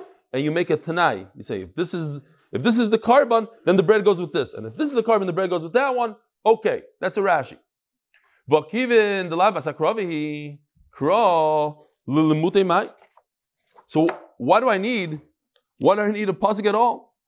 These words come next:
I can't bring it. There's nothing I could do. So of course you're not over and about the acher. Amar Rav Sheshes, la'olam limute chilufei oila ushlamim.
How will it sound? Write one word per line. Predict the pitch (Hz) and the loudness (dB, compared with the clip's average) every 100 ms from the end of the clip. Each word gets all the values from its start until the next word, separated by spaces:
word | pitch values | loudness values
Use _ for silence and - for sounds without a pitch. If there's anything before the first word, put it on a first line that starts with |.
| - | -4
I | 160 | -2
can't | 247 247 165 | 0 0 0
bring | 226 330 | -2 -2
it. | 151 - _ _ _ | -4 -8 _ _ _
There's | 143 | -6
nothing | 220 269 | -2 0
I | 233 | 0
could | 208 170 | -2 -2
do. | 170 185 113 - | -2 -4 -8 -4
So | 202 | -4
of | 190 | -2
course | 294 311 | -4 -2
you're | 277 | 0
not | 233 208 | 0 2
over | 220 196 | 0 0
and | 175 | 0
about | 165 147 | 0 0
the | |
acher. | 143 139 123 - - _ _ - - _ - - - - - - | -4 -4 -10 -20 -20 _ _ -20 -20 _ -20 -20 -20 -20 -20 0
Amar | 220 220 | 0 2
Rav | 147 | -2
Sheshes, | - 147 156 131 113 110 - - _ - | -2 -4 -2 -2 -2 -4 -14 -20 _ 0
la'olam | 139 175 208 160 151 147 139 | 2 4 2 0 -2 -2 -2
limute | 147 160 175 156 | -2 -2 -4 -4
chilufei | 151 175 180 139 | -6 -6 -6 -4
oila | 170 160 143 | -2 -2 -4
ushlamim. | - 117 120 117 | -6 -8 -8 -12